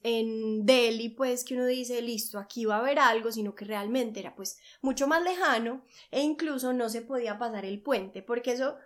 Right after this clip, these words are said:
imagínense que tiene el río Ganges en la mitad, y hay dos lados, y yo estaba como en el lado que queda como aislado de, que hay que pasar el río como para llegar a,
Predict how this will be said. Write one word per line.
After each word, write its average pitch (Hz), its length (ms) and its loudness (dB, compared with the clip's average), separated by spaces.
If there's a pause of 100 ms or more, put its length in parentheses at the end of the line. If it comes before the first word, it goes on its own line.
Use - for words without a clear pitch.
(220)
imagínense 269 580 2
que 285 140 -2
tiene 240 560 -2
el 254 140 -2
río 233 280 0
Ganges 262 420 0
en 269 100 -2
la 277 100 -2
mitad, 233 480 -2 (300)
y - 80 0
hay 214 160 4
dos 240 260 2
lados, - 540 4 (180)
y 262 100 0
yo 262 80 4
estaba 285 380 6
como 262 160 2
en 269 100 2
el 285 160 0
lado 262 320 8
que 240 160 0
queda 233 260 4
como 269 300 2
aislado 220 680 6
de, 226 420 4
que 240 80 6
hay 233 120 6
que 277 100 0
pasar 277 340 4
el 269 180 2
río 269 300 0
como 233 240 -4
para 202 240 0
llegar 196 320 -4
a, 240 260 0